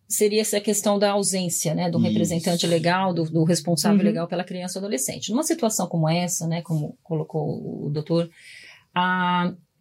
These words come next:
Speaker 1: a postura do colaborador, do funcionário, primeiro ato, se trata-se de menor, conselho tutelar. Ligar pra
Speaker 3: Uhum.
Speaker 1: autoridade, né?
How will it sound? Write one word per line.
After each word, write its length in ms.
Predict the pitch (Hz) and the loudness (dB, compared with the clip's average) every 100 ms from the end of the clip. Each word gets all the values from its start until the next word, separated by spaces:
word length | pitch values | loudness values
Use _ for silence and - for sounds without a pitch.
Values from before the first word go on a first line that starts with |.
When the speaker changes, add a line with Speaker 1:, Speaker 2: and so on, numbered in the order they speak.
| _ _ _ - | _ _ _ -2
Speaker 1:
a 80 | 208 | 0
postura 520 | 285 - 330 339 220 | 0 0 2 4 2
do 80 | 214 | 2
colaborador, 640 | 196 175 160 156 156 151 | 0 2 2 0 0 -4
do 80 | 165 | 0
funcionário, 680 | 180 - 160 175 185 160 - _ | 0 2 2 2 2 0 -4 _
primeiro 400 | 233 226 233 240 | 2 4 4 0
ato, 340 | 165 143 - - _ _ _ _ _ _ - - - | -2 -6 -10 -16 _ _ _ _ _ _ -16 -16 -8
se 220 | - 247 | 0 0
trata-se 420 | 233 262 311 320 220 | 2 0 0 0 2
de 100 | 208 | 4
menor, 440 | 190 196 220 247 262 _ _ _ _ | 4 4 4 2 -4 _ _ _ _
conselho 320 | 226 220 202 190 | 0 2 0 -4
tutelar. 440 | - 196 151 143 _ _ _ _ _ _ | -6 -6 -6 -18 _ _ _ _ _ _
Ligar 280 | - 180 180 | 0 2 2
pra 100 | 185 | 4
Speaker 3:
Uhum. 60 | 185 | 4
Speaker 1:
autoridade, 640 | 196 196 220 - - - - | 4 4 0 -4 -6 -6 0
né? 240 | 180 | 0